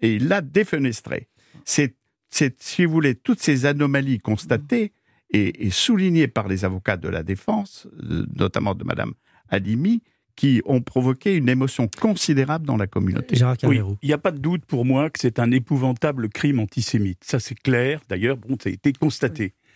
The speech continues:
Speaker 3: On dit, effectivement, on a entendu la plus haute autorité, monsieur le procureur Molins, dire, euh, effectivement, le, euh, il n'y a rien à dire sur la Cour de cassation, elle a appliqué le droit. Oui, c'est vrai. Mais quand le droit dans un pays heurte de plein fouet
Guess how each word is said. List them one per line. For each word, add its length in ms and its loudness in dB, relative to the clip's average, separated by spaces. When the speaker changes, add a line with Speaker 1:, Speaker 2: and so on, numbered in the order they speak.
Speaker 3:
On 160 0
dit, 460 2
effectivement, 600 2
on 60 2
a 60 4
entendu 440 0
la 100 2
plus 160 0
haute 200 -2
autorité, 460 -2
monsieur 640 -4
le 240 -6
procureur 560 0
Molins, 340 2
dire, 440 2
euh, 180 0
effectivement, 680 -2
le, 140 2
euh, 400 0
il 40 2
n'y 60 4
a 60 2
rien 180 4
à 80 2
dire 460 2
sur 200 -2
la 120 0
Cour 240 -4
de 80 -2
cassation, 440 -4
elle 80 0
a 40 2
appliqué 260 -4
le 60 -4
droit. 160 -6
Oui, 120 2
c'est 140 -4
vrai. 240 0
Mais 80 2
quand 160 2
le 160 4
droit 340 0
dans 240 -4
un 80 0
pays 500 2
heurte 500 -2
de 200 0
plein 320 0
fouet 400 0